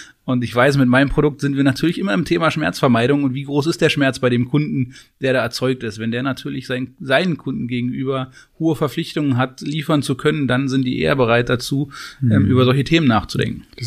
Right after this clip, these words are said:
Speaker 3: ist eine ganz neue Zielgruppe, die du jetzt ansprechen musst. Also
Speaker 2: Ja.
Speaker 3: du hast ja in jedem Unternehmen den, äh, Datenschutzbeauftragten, du hast Unternehmen den Frauenbeauftragten, den Genderbeauftragten, den Gleichstellungsbeauftragten et cetera.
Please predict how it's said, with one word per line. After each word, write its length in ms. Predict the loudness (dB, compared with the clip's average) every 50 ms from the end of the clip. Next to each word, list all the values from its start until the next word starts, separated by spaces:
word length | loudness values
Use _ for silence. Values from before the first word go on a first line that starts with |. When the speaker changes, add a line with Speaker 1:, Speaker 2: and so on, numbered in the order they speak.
| -2
Speaker 3:
ist 60 | 0
eine 100 | 0 2
ganz 240 | 2 2 0 0 0
neue 200 | -2 0 0 -2 -2
Zielgruppe, 520 | -4 -2 -2 -2 -4 -4 -6 -4 -4 -2
die 120 | 0 0
du 80 | 0 0
jetzt 200 | 0 -2 -4 -6
ansprechen 480 | -6 -8 -8 -8 -8 -10 -10 -8 -8 -10
musst. 140 | -8 -6 -4
Also 120 | -2 0
Speaker 2:
Ja. 80 | 2 2
Speaker 3:
du 80 | 2
hast 140 | 2 2 2
ja 60 | 0
in 60 | 0 2
jedem 220 | 2 0 0 -2
Unternehmen 560 | -2 -4 -2 -2 -2 0 0 0 0 -2 -4 -6 -14 -18 -18 -18 -18 -20 _ -8 -4
den, 280 | -2 -2 0 0 0
äh, 240 | 0 0 0 0 -2 0
Datenschutzbeauftragten, 1300 | 2 2 2 2 2 -2 -4 -4 -6 -4 -2 -2 0 -2 -2 -4 -6 -4 -2 -2 -4 -4 _ -8 -6 -6 -4
du 100 | -4 -4
hast 180 | -6 -6 -6
Unternehmen 640 | -8 -6 -4 -4 -2 0 0 0 0 0 0 -2 -4 -8
den 120 | -12 -10
Frauenbeauftragten, 1120 | -4 0 2 2 2 2 2 2 2 0 -2 -2 -4 -2 -2 -2 -2 -2 -6 _ -6 -4
den 240 | -2 -2 0 0 2
Genderbeauftragten, 1080 | 2 2 4 4 4 2 2 0 -2 -2 -4 -6 -6 -6 -4 -4 -4 -4 -6 -6 -4
den 80 | -2 2
Gleichstellungsbeauftragten 1080 | 4 6 6 4 4 2 0 0 0 0 0 0 0 -2 -2 -4 -4 -4 -4 -4 -4 -6
et 80 | -6 -4
cetera. 360 | -4 -6 -4 -4 -6 -6